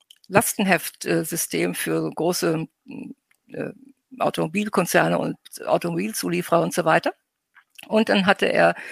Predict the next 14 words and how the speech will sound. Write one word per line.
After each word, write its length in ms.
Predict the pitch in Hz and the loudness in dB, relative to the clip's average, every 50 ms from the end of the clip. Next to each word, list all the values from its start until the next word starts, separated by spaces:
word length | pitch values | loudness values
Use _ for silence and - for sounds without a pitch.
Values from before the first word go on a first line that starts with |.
| - - - - - | -14 -14 -16 -14 -4
sein 240 | - - 180 180 165 | 2 4 4 6 6
Business 460 | 190 190 - 214 202 214 214 - - | 4 4 6 4 4 4 2 0 -4
verkauft 640 | 214 - - 226 - - 403 - - - - - - | -2 0 0 2 4 4 2 2 0 -4 -8 -6 -4
und 240 | - - - - - | -4 -4 -4 -4 -4
es 160 | - - - | -2 0 2
hat 160 | 175 - - | 0 0 0
mich 160 | 196 180 - | -4 -6 -6
total 600 | - 175 - - 180 180 180 180 180 185 196 190 - _ _ _ _ | -6 -2 2 4 6 6 6 6 6 4 2 -2 -4 _ _ _ _
fasziniert, 680 | - 185 - - - 208 202 254 277 220 - - - - - - - - - - - _ _ - | 0 0 0 0 0 2 2 2 2 2 0 -2 -6 -14 -16 -16 -14 -16 -16 -18 -20 _ _ -8
wie 100 | - - | -2 0
das 280 | 165 165 - - - - | 0 0 0 0 0 0
alles 360 | 170 170 165 - - - - - | 0 2 2 0 -2 -4 -2 0
gelaufen 460 | - 170 165 185 226 - - 254 - | 2 6 6 6 6 4 2 -2 0
war. 280 | - - - - - | 2 2 2 2 2